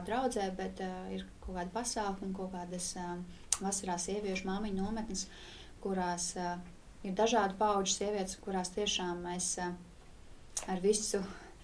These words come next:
savu būtību izmantoju šo, šo iespēju tikties, runāties un, un, un, un, un paņemt no šīm, ā,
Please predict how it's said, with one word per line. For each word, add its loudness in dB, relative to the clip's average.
savu 2
būtību 6
izmantoju 6
šo, 0
šo -2
iespēju -2
tikties, -2
runāties -2
un, -4
un, -6
un, -4
un, -4
un -4
paņemt -2
no -2
šīm, -4
ā, -6